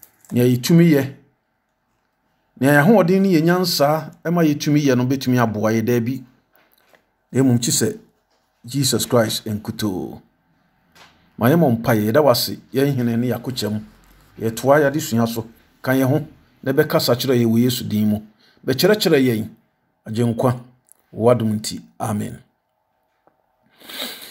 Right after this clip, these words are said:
Eh, wo se,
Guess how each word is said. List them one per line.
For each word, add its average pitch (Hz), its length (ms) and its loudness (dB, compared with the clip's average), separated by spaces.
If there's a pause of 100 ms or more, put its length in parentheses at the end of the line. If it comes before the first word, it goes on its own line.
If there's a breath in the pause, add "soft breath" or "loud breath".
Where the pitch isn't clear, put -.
(400 loud breath)
Eh, 165 240 4 (2250)
wo 190 120 4
se, 170 360 -2